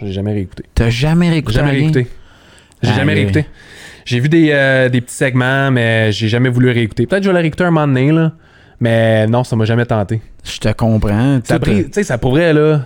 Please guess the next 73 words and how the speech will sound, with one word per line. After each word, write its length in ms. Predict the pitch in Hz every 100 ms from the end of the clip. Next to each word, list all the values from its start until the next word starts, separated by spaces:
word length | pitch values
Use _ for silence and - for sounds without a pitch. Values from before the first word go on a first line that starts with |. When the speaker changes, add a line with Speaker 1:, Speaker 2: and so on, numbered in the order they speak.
| -
Speaker 1:
ça, 300 | - 110 107
ça 160 | -
nous 140 | 117 113
a 60 |
vraiment 440 | 107 110 120 127 120
fait 180 | 127 120
de 140 | 110
quoi. 220 | - 147
Puis 260 | 143 113 - -
c'est 140 | -
pas 60 | 175
comme 160 | 143
ça 120 | 123 139
on 40 |
s'est 140 | 123
fait 120 | 107 123
blow-out, 500 | 110 110 104 135 147
là. 120 | 151 _ - -
Speaker 2:
Pas 80 | 139
en 20 |
Speaker 1:
J'aurais 120 | 143 123
Speaker 2:
tout. 80 |
Speaker 1:
préféré 340 | 123 139 131 151
me 60 |
faire 180 | 160 120
blow-out. 360 | 110 110 120 - _
Speaker 2:
Sérieux ? 320 | - 240 262
Speaker 1:
Quand 60 | 277
tu 60 | 320
y 40 |
penses, 260 | 107 131 127
ouais, 140 | 143 139
de 100 | 131
me 60 | 113
faire 240 | 135 123
clencher 380 | - 131 113 160
par 120 | 131
Speaker 2:
Ça 160 | - 135
aurait 80 | 113
Speaker 1:
quarante, 200 | 135 143
Speaker 2:
été 60 |
Speaker 1:
là. 60 | 139
Speaker 2:
clair. 500 | - 139 139 139 113
Vous 180 | 110 123
autres, 120 | 202
c'est 80 | 196
parce 140 | 139 -
que 80 |
toi, 140 | 143 190
dans 120 | 143
ton 160 | 131 127
esprit, 280 | 120 - 170
c'est, 220 | - 127 -
vous 120 | 120
aviez 160 | 120 139
une 60 |
chance 220 | 123 156
de 60 | 120
les 80 | 107
battre, 300 | 117 120 -
là. 60 |
Il 60 | 107
y 20 |
avait 120 | 107
rien 180 | 117 139
de, 120 | 120 101 - - _ _ _ _ _
t'étais 120 | - 127
Speaker 1:
T'sais. 60 |
Speaker 2:
à 80 | 160
deux 260 | 139 170 190
points 260 | 160 175
de 60 | 170
battre 300 | 131 135 151